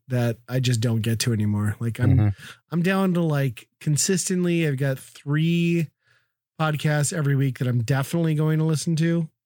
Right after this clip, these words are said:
Speaker 1: And then sometimes I get to the fourth, but beyond that, very much.
Speaker 2: Yeah, I'm pretty much in the same boat.
Speaker 1: Once Go Nintendo revived itself, that, like, pretty much kicked out,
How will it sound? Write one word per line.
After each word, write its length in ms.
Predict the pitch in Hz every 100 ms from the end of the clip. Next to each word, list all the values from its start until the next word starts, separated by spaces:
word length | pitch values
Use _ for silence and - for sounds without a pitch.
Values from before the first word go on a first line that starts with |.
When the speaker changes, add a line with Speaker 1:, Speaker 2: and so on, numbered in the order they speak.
| 135
Speaker 1:
And 140 | 120
then 360 | 127 127 123 117 - _ _
sometimes 460 | - 147 151 165 160
I 60 |
get 120 | 165 160
to 40 |
the 80 | 170
fourth, 460 | - 170 175 165 _ _
but 260 | 135 127 - _ _ _ _ _ _ _ _
beyond 300 | 143 180 127
that, 300 | 135 139 104 - - _ _ _ _ _
very 180 | 143 147
much. 580 | 123 131 123 - - - _ _ _ _
Speaker 2:
Yeah, 140 | 104 101 -
I'm 140 | 104
pretty 160 | - 104
much 160 | 98 -
in 60 | 98
the 40 |
same 240 | - 98 95
boat. 240 | 95 82 - _ _ _ -
Speaker 1:
Once 200 | 170 165
Go 140 | 156
Nintendo 560 | 160 151 139 147 151 135
revived 540 | 131 127 120 127 123
itself, 460 | 120 - 131 123 120
that, 120 | 131
like, 160 | 123 120
pretty 160 | 139
much 220 | 127 127 -
kicked 260 | 139 -
out, 240 | 131 127